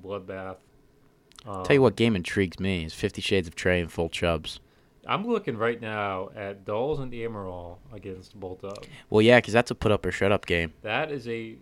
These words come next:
Speaker 1: huge put-up-or-shut-up game.
Speaker 2: They gotta win that to prove that
Speaker 1: Yeah.
Speaker 2: last week wasn't a fluke.
Speaker 1: Bolt Up has, uh, Aaron Rodgers to replace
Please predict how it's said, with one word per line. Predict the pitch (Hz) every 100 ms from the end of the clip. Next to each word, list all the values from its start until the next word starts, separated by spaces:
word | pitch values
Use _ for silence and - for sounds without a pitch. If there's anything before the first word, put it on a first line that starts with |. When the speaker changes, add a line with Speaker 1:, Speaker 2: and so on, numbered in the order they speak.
| _
Speaker 1:
huge | - 165 165 139
put-up-or-shut-up | - 95 - 92 - 87 85
game. | 95 90 87
Speaker 2:
They | 87
gotta | 104 107
win | 92 120
that | 101 90 -
to | 92 90 - -
prove | 104 98 92
that | 90 90
Speaker 1:
Yeah. |
Speaker 2:
last | 92 95 -
week | 95
wasn't | - 92 92
a |
fluke. | - 95 98 -
Speaker 1:
Bolt | 120 123
Up | 135 117
has, | - 113 107 98
uh, | 110 101 104
Aaron | 107 98
Rodgers | 104 123 117 95
to | -
replace | 95 90 - 90 90 -